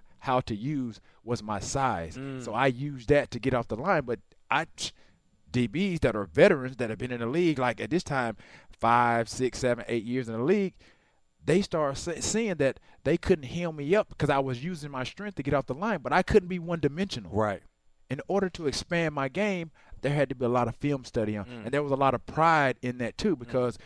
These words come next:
Speaker 1: we had to go in there and watch the film on what we did, like, an hour ago.
Speaker 2: Right, right.
Speaker 1: And to get hemmed up in front of my peers
Speaker 2: Mm.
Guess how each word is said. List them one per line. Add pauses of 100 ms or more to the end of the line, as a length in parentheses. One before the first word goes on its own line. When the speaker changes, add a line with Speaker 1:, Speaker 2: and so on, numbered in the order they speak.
(120)
Speaker 1:
we
had
to (220)
go
in
there
and
watch
the
film
on
what
we
did,
like,
an
hour
ago.
Speaker 2:
Right, (200)
right. (560)
Speaker 1:
And
to
get
hemmed
up
in
front
of
my
peers
Speaker 2:
Mm.